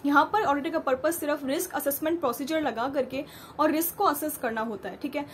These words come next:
तो risk assess करने के लिए procedure लगाई जा रही है, इसलिए हम उसको risk assessment procedure या आरएपी बोलते हैं, ठीक है। आरएपी के अंदर वही सब आता है, inspection, observation, inquiries, जो हमने starting में read की थी, मैं आपको name mention करना भूल गई थी वहाँ पे, आरएपी, ठीक है।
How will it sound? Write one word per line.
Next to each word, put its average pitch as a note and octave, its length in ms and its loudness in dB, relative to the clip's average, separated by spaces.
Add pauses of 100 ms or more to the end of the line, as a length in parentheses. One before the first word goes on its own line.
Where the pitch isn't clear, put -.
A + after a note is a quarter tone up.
(200)
तो E4+ 60 0
risk F#4 160 2
assess F#4+ 200 0
करने F4 220 0
के F4 60 -2
लिए F4+ 80 -4
procedure D#4 300 -2
लगाई C#4 280 0
जा D#4 160 0
रही C#4 80 -2
है, C#4 60 0
इसलिए D4+ 180 -2
हम D4 60 2
उसको D4 160 -2
risk C#4 220 -4
assessment D4 340 -4
procedure C4+ 360 -2
या E4+ 160 2
आरएपी B3 320 2
बोलते G#3+ 320 -2
हैं, - 140 -12 (160)
ठीक D#4 140 -2
है। E4+ 140 0
आरएपी D#4 320 6
के F4 60 -2
अंदर E4+ 160 2
वही C#4+ 200 2
सब C#4 200 2
आता A3+ 160 0
है, A#3 60 -2
inspection, B3 540 -2
observation, B3 580 0
inquiries, A#3+ 540 2
जो B3+ 100 4
हमने C4 180 2
starting B3+ 380 0
में D4 80 2
read C#4 180 0
की B3 140 -6
थी, C4+ 180 -4 (340)
मैं D4+ 60 8
आपको D4+ 180 6
name D#4 260 2
mention C#4+ 300 0
करना C4 200 0
भूल A#3+ 160 -2
गई A#3 140 -4
थी B3+ 80 -2
वहाँ A#3 140 0
पे, E4+ 60 0
आरएपी, A3 440 -4
ठीक B3 200 -12
है। C#4+ 100 -4